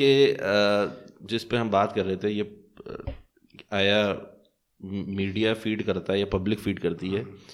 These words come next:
अभी recently एक खबर आई, अ, corruption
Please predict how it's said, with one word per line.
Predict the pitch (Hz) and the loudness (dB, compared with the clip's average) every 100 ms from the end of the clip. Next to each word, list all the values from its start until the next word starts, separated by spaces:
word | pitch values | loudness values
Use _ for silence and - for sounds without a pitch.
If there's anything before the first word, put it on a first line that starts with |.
| - - - _ _ _ _ _ - | -20 -20 -20 _ _ _ _ _ -6
अभी | 107 127 120 | 0 2 2
recently | 135 127 135 | 0 0 0
एक | 131 107 | 0 -2
खबर | - 104 107 | -2 2 4
आई, | 101 98 101 101 - | 4 2 -2 -6 -10
अ, | 92 90 90 - - - _ _ _ _ _ _ _ _ | -4 -2 -2 -4 -10 -20 _ _ _ _ _ _ _ _
corruption | 101 98 - - - 120 123 127 | -2 -2 -4 -8 -2 -2 -2 -2